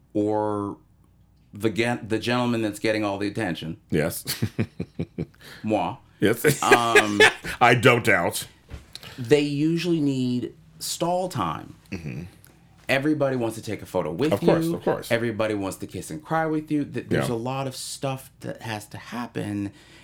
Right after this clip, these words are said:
Speaker 1: and you need stall time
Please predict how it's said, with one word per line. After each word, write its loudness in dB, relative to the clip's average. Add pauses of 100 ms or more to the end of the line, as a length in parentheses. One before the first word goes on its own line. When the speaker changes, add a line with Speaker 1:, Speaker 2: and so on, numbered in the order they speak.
(120)
Speaker 1:
and 2
you 0
need -4 (420)
stall -2
time -4